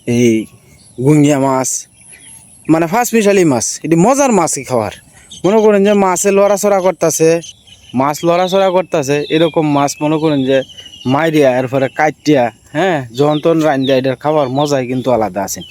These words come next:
আর ছোটোবেলা তো আপনার, আপনার কোনো ফ্রিজ টিজ আসেন না। মা কী করতো জানেন? ওই হলদি দিয়া আপনার মাছ মাহাইয়া পরে এটারে আদা ভাজা করতো,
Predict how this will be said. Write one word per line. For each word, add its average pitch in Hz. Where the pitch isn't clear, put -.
আর 117
ছোটোবেলা 170
তো 156
আপনার, 165
আপনার 156
কোনো 170
ফ্রিজ 143
টিজ 151
আসেন 110
না। 90
মা 165
কী 160
করতো 147
জানেন? 180
ওই 127
হলদি 185
দিয়া 190
আপনার 127
মাছ 151
মাহাইয়া 165
পরে 135
এটারে 143
আদা 160
ভাজা 175
করতো, 131